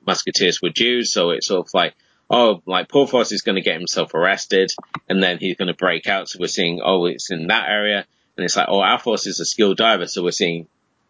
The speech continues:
obviously, the lake area and the moat area. Um, and then we've obviously got Aramis, who is kind of like as a, it's,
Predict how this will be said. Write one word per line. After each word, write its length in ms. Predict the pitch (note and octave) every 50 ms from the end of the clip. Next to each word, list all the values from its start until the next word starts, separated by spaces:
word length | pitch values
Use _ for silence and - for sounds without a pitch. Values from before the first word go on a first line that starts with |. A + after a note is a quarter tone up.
| _ _ _
obviously, 360 | - E2 - - G2 F2 E2
the 720 | D2+ _ E2+ E2+ E2+ E2 E2 E2 D#2+ D#2+ D#2 D#2+ D#2+ D#2 D2+
lake 380 | E2+ F#2 F#2+ G2+ G#2+ F#2+ - _
area 340 | G#2 D2+ F2+ G2 G2 F#2+ F#2
and 100 | F2+ E2
the 40 | E2
moat 380 | E2+ F#2 G2 G2+ G2 F2+ - - -
area. 360 | - F#2+ F#2+ F#2+ G2 G2 - - _ _ _ _ _ _ _
Um, 560 | F2+ F2+ F2+ F2+ F2+ F2+ F2+ F2+ F2+ F2+ F2+ -
and 120 | - F#2
then 140 | F#2+ F#2 F#2
we've 180 | F#2 F2+ E2 F#2+
obviously 440 | F#2+ E2+ F2 F2 - - F#2 E2+
got 220 | D#2 F#2 E2 D2+ -
Aramis, 480 | - G#2 G#2+ G#2+ G#2+ G#2 G#2 G2 - -
who 160 | F2+ E2+ D#2+
is 400 | D#2+ E2 D#2 - - - - - _ _ _ _ _ _ _
kind 260 | - C3+ C3+ D3 C#3+
of 160 | C3+ A2 G2+
like 260 | G#2+ G2+ F#2+ F2+ -
as 200 | G#2+ F#2 E2 -
a, 200 | G2 F2+ F2+ E2+ - _ _ _ _ _ _ _ _ _ _ _ _ _ _ _ -
it's, 420 | - - _ _ _ _ - G2+